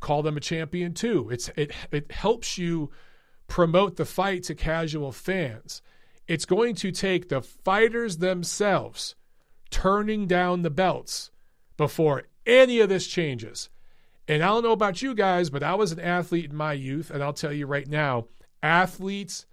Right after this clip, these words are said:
love trophies. So it doesn't matter what damn belt it is. Most fighters are gonna take the belt because those are trophies, and that's just the bottom line.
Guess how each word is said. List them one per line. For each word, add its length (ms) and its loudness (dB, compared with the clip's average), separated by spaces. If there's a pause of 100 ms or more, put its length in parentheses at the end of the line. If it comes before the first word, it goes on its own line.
(140)
love 500 0 (460)
trophies. 840 2 (420)
So 460 2 (220)
it 120 -4
doesn't 280 4
matter 260 2
what 440 2
damn 300 2
belt 340 2
it 100 -6
is. 260 -6
Most 380 4
fighters 420 0
are 60 -2
gonna 180 -2
take 280 -4
the 80 -8
belt 340 -2
because 400 -4 (600)
those 180 -4
are 60 -8
trophies, 640 -6 (280)
and 140 -4
that's 180 -2
just 160 -6
the 60 -8
bottom 340 -4
line. 340 -6